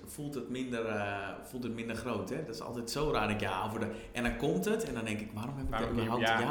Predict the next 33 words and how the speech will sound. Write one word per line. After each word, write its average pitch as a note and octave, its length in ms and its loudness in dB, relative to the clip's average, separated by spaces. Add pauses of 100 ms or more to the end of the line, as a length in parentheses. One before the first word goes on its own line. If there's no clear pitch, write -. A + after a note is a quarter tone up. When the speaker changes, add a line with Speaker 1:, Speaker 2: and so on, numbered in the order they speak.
Speaker 1:
ja B2+ 60 2
gezegd? - 320 -2
Speaker 2:
gezegd? - 220 -8
Speaker 1:
Maar A2+ 120 2
ik, A2+ 60 2
Speaker 2:
Precies. - 200 -6 (360)
Speaker 1:
oké, - 140 -2
ik G#2 340 0
heb C3 140 -2
nog B2+ 160 -2
nooit, D3+ 340 -4
ehm, - 520 -6 (1400)
gedaan A2+ 420 -2
van, A2 100 -4
als A#2 180 -2
ik - 40 -10
het G#2 200 -2
morgen C3 280 0
zou A2+ 140 -6
doen, A2 140 -4
zou A2 140 -2
ik G#2 60 -2
het G#2+ 100 -8
dan G#2+ 120 -4
ook G#2+ 180 -4
doen. F#2 160 -6
Maar F#2+ 100 -4
dat F#2+ 120 -6
ga G#2+ 140 -6
ik A2 60 -8
vanaf A2+ 240 -8
nu, B2 200 -4
eh, A#2+ 120 -2